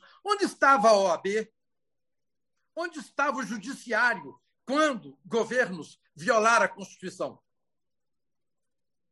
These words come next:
Pra que S T F, então? Se a Constituição é violada, ninguém faz nada. Onde estava a O A B?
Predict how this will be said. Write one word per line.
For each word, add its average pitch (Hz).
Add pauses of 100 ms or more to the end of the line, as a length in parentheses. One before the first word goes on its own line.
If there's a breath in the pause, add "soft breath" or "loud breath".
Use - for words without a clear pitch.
(100)
Pra 440
que 427
S 302
T 233
F, 208
então? 180 (240)
Se -
a 233
Constituição 226
é -
violada, 196
ninguém 170
faz 156
nada. 104 (1800)
Onde 220
estava 190
a 196
O 175
A 147
B? 160